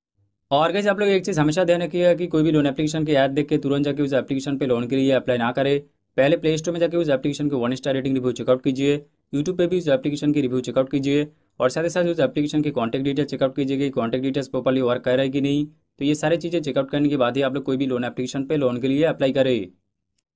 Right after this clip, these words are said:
तो गाइस, इस टाइप का एडवांस पैसे मांगने वाले लोन एप्लीकेशन आंसर और फेक होता है और आप लोग इस टाइप का लोन एप्लीकेशन से सावधान रहे और लोन के लिए पहले एडवांस पैसा पे ना करें। और एक चीज़ गाइस, अगर ये एप्लीकेशन already किसी के साथ लोन के नाम फ्रॉड कर चुका है, तो आप लोग एक साइबर क्राइम कंप्लेन कीजिए,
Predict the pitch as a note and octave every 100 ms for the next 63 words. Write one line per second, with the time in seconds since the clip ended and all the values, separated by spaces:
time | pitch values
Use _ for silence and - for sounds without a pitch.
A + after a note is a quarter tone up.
0 | _ _ _ _ _ _ _ _ _ _
1 | - D3+ D3+ F#3+ G#3 G#3+ G#3 D#3+ D#3 F3
2 | D3+ - E3 E3+ E3 D#3+ C3+ C3+ D3+ D3+
3 | C3+ A#2+ B2 C#3+ C3+ C3+ C3+ C#3+ C3+ A#2+
4 | C3 B2+ C#3 C3 C3+ A#2+ A#2 C3 C3+ B2+
5 | C3 A#2+ G2 A#2+ B2+ C3 B2+ A#2+ C3 C3+
6 | C#3+ C#3+ C3+ C3+ G#2 A#2+ A#2+ B2+ C#3 C#3
7 | C3 C3 C3+ B2+ G2+ _ _ _ - C3
8 | D3+ F3 E3 F3 F3 E3 E3+ F3 E3 D#3
9 | C3 C#3 C#3+ C3+ C#3 C3+ C3+ B2 B2 B2+
10 | B2+ B2 A#2 - B2 B2+ C3 C3 B2+ A#2
11 | B2 B2 - A2+ A#2+ B2+ A#2+ A2 G#2 B2+
12 | C3+ B2+ C3